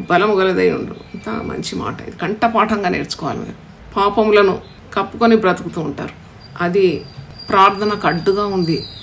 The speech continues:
స్వస్థత కలగడం లేదు. మీరు స్వస్థత పొందినట్లు ఒకరి కొరకు ఒకరు ప్రార్థన చేయుడి. అంటే ఒకరి కొరకు ఒకరు ప్రార్థించాలంటే ఎంత ప్రేమ కావాలి మన హృదయంలో. లేక మనం కేవలం వాళ్ళ రిక్వెస్ట్లు తీసుకుంటాం, పక్కన పడేస్తాం.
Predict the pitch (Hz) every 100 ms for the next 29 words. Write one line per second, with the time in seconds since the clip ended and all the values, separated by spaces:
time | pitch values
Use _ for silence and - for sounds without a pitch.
0 | - - - - - 180 180 - 220 202
1 | 185 175 214 220 214 202 190 175 - -
2 | - 220 226 226 196 202 - 294 277 247
3 | - 226 254 254 240 220 185 160 - -
4 | - 202 190 - 277 277 302 302 302 302
5 | 285 - 247 233 233 220 220 208 160 -
6 | - 180 175 190 - - - 185 208 202
7 | - 226 277 254 233 202 - 190 196 208
8 | 208 180 175 180 147 - 208 - 170 185
9 | 202 185 151 147 151 175 170 202 208 220
10 | 226 - - - - 190 196 202 196 185
11 | - 202 208 220 226 208 190 185 180 233
12 | 226 208 208 - 196 196 185 185 - 190
13 | 180 165 - 143